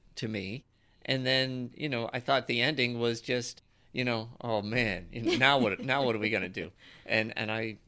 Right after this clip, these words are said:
Speaker 1: I don't know. So it was almost like from, from the very beginning to the very ending, it was one of those home run episodes. And, and that's why you say, you know, when you rank these things, sometimes this one gets left off, and I, and I guess probably because is a, it is a,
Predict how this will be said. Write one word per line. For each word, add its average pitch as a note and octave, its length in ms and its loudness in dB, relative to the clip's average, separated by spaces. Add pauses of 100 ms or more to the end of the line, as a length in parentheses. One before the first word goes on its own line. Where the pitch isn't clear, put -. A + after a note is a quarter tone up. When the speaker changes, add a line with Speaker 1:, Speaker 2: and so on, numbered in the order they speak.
(120)
Speaker 1:
I A2 80 -12
don't F2+ 120 -12
know. E2 180 -18
So C3 520 -4
it B2 160 -4
was B2 300 -8
almost B2 420 -4
like G#2+ 240 -4
from, G#2+ 460 -8
from G#2 140 -10
the G#2 80 -6
very C3+ 180 0
beginning A#2+ 400 -4
to - 100 -12
the G#2 120 -4
very A2 260 0
ending, A2 420 -6 (360)
it B2 100 -4
was A#2 180 -2
one A#2 200 -2
of G#2 60 -2
those G#2 200 -2
home B2+ 260 -4
run G#2 200 -2
episodes. F#2+ 640 -6
And, A2 240 -6
and C#3+ 120 -8
that's D3+ 200 -8
why D3 100 0
you B2+ 140 -4
say, C#3+ 180 -6
you C3 260 -8
know, A2+ 60 -10
when G#2+ 140 -8
you G#2+ 80 -4
rank A#2 280 2
these G#2+ 240 -2
things, G2+ 360 -8 (260)
sometimes D3 540 -6
this D3 180 -6
one C3+ 240 -4
gets B2 460 -6 (600)
left C3+ 360 2
off, B2 500 0 (100)
and C3 140 -2
I, A#2+ 120 2
and B2 140 -6
I B2 100 -2
guess C3 280 -4
probably C#3 460 -4
because D#3 400 -6
is A2+ 160 -6
a, G2+ 80 -8 (120)
it A2 120 -2
is G2+ 220 -4
a, F#2+ 260 -8